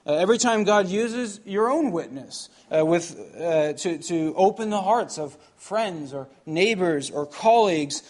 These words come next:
to open their hearts to the gospel, it's another wham of the battering ram. Uh, every time a, a man or woman attends Life Renewal and sees their life,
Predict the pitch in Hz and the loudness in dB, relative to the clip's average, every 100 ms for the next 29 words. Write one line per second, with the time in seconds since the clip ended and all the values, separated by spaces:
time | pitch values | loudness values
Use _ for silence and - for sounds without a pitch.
0 | - - - 139 220 233 214 202 208 208 | -20 -8 -2 2 2 2 2 4 4 2
1 | 220 202 208 220 214 165 185 185 196 190 | -2 0 2 2 0 -6 0 4 4 2
2 | - - 147 160 226 220 170 143 120 - | 0 -12 -4 0 2 2 0 -4 -8 -20
3 | _ 160 151 147 - _ 165 147 175 196 | _ -4 -4 -4 -12 _ -8 2 4 6
4 | 202 185 170 156 147 127 120 - _ - | 6 4 4 4 2 -2 -8 -14 _ -8
5 | - 170 190 220 226 226 214 180 - - | 2 4 6 4 4 4 4 2 -2 -8
6 | 175 175 196 208 196 190 208 185 175 - | -6 -2 -2 0 0 0 -2 -4 -6 -8
7 | 208 202 165 175 190 190 180 165 196 170 | -6 -6 -2 2 2 0 -6 -4 -2 -4
8 | 127 - _ 190 - - 226 196 196 180 | -6 -12 _ -10 -8 -6 -4 -4 -4 -2
9 | 170 185 190 185 | 2 4 4 0